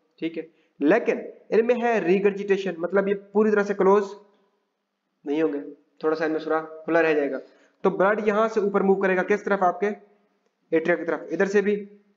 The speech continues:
इधर से भी। जब एट्रिया में मूव करेगा तो it will, जब Move करेगा और दीवार से जाके टकराएगा,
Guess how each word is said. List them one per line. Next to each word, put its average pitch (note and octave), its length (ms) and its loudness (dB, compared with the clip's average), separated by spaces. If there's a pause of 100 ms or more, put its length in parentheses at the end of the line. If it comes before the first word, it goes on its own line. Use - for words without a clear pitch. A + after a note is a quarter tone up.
(140)
इधर C#3 120 -4
से D3 160 -6
भी। C#3+ 180 -10 (420)
जब E3+ 200 -2
एट्रिया G3 260 2
में B3 80 4
मूव A3 220 0
करेगा A3 260 2
तो A3 100 -4
it G#3+ 140 -2
will, A3 200 0 (360)
जब G3 300 -2 (360)
Move G3 220 2
करेगा A3+ 260 0
और C#3+ 120 -4
दीवार F#3+ 220 0
से G#3+ 100 -2
जाके G#3 200 0
टकराएगा, G3 580 0